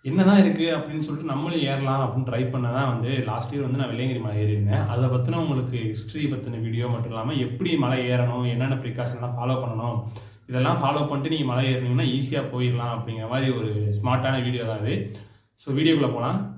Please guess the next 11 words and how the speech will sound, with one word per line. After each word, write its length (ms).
அது 240
வெள்ளையங்கிரி 560
மலை 200
அப்படிங்கிறது 480
எங்க 220
இருக்கு 320
அப்படின்னு 320
பார்த்தோம்னா, 380
லொகேஷன் 500
வந்து 140
கோயம்புத்தூர்ல 680